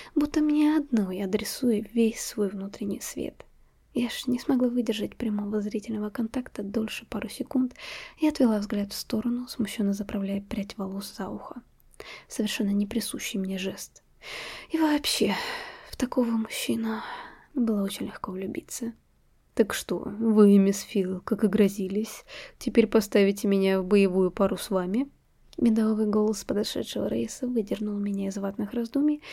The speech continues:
и напомнил о реальном положении дел. Я откашлялась и почти нормальным деловым тоном ответила: «Да, и не обольщайтесь, я действительно не дам вам спокойной жизни и буду каждый день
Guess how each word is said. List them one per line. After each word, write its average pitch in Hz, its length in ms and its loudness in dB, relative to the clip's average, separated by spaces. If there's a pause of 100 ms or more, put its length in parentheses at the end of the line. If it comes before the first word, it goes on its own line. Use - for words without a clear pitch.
(220)
и 339 80 8
напомнил 233 540 2
о 208 80 4
реальном 185 420 -4
положении 185 640 -6
дел. 190 340 -8 (380)
Я 311 140 8
откашлялась 247 680 -2
и 370 120 -4
почти - 360 0
нормальным 214 520 0
деловым 196 360 -2
тоном 190 360 -2
ответила: 202 560 -8 (340)
«Да, 247 320 4 (140)
и 262 100 6
не 254 140 8
обольщайтесь, 226 720 0 (280)
я 294 140 6
действительно 269 460 2
не 247 180 8
дам 196 300 -2
вам 202 180 -4
спокойной 208 480 -2
жизни 196 380 0
и 247 40 6
буду 247 280 4
каждый 233 360 2
день 226 240 0